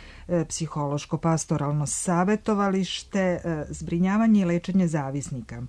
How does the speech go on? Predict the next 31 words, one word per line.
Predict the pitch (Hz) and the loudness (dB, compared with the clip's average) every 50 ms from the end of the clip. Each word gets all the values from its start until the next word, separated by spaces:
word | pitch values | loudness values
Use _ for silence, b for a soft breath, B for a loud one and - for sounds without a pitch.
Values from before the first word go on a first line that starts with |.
| B B B B B B B B B - - | B B B B B B B B B -4 -2
To | 202 226 | 0 0
je | 233 214 196 | 0 -2 -2
takođe | - 185 - - 208 220 208 - 233 | -4 -6 -2 0 0 0 2 4 4
nešto | 214 180 175 180 175 - - 185 | 4 4 4 2 0 -2 -6 -6
čime | - 185 175 180 170 | -2 0 2 2 2
se, | 165 - 185 175 | 2 2 0 0
e, | 160 151 - 143 165 165 160 156 151 - | 0 -2 -4 -4 -2 -2 -2 -4 -6 -6
crkva | - - 185 175 170 - - 175 156 147 - - | -2 0 0 0 0 -2 -2 -2 -2 -2 -4 -8
bavi | 143 139 147 135 123 135 139 147 196 254 285 B B B B B B B | -8 -6 -4 -4 -4 -4 -2 0 0 0 -2 B B B B B B B
i | 214 | -4
sada | - - 233 233 240 233 | 0 0 2 2 2 2
tu | 226 - 233 233 | 0 -2 -2 0
imamo | 233 226 220 220 226 226 226 220 220 208 - - | 4 4 6 6 6 6 4 4 4 2 0 0
i | 185 202 190 | 0 0 2
različita | 185 180 175 165 190 185 - 196 185 - - 180 175 - | 2 2 2 0 -2 -2 -2 -4 -6 -2 -2 -2 -2 0
iskustva | 175 165 - - - - 151 151 139 - - - - 196 208 202 - | -2 -4 -4 -6 -10 -8 -8 -6 -6 -8 -10 -4 -2 0 0 0 0
od | 165 170 165 | -2 0 0
onih | 165 165 165 170 - | 0 0 0 0 2
najpozitivnijih, | 180 180 175 180 180 - 175 170 147 151 165 156 - - 160 156 143 147 175 180 185 185 170 - - | 2 4 4 2 2 2 0 0 2 0 -2 -2 0 0 -2 0 2 4 4 4 4 4 2 -2 -2
e, | - 175 165 160 | -2 0 0 0
ljudi | 156 151 151 151 151 151 160 | 0 -2 -2 -2 -2 -4 -6
koji | - - 170 156 | -4 -2 -4 -4
svedoče | 151 - - 151 147 147 156 165 165 - 175 | -4 -4 -6 -6 -4 -2 -4 -4 -2 -2 -2
da | 165 165 160 156 156 156 B B B B B B B | -2 -2 -2 -2 -4 -6 B B B B B B B
nakon | - 151 143 - - 165 165 | -8 -8 -6 -2 0 0 2
izlaska | 165 160 151 170 170 175 - - - - 165 160 - | 2 0 2 2 2 2 0 0 -2 -2 -2 0 0
iz | 180 175 160 - - | -2 -2 -2 -2 -2
takvih, | 170 151 147 - - 180 165 - - - - | -2 -2 -2 -2 -2 -2 -2 -2 -4 -6 -4
e, | 160 151 151 147 - - 143 - - | -4 -2 -2 -4 -6 -8 -14 -16 -6
konkretno | - 175 170 170 - 156 147 - 156 151 | -2 -2 0 0 -2 -6 -6 -6 -6 -4
manastira, | 151 147 151 156 170 180 - - - - 196 175 175 170 160 | -4 -2 -2 0 0 0 0 -2 0 2 2 4 4 2 2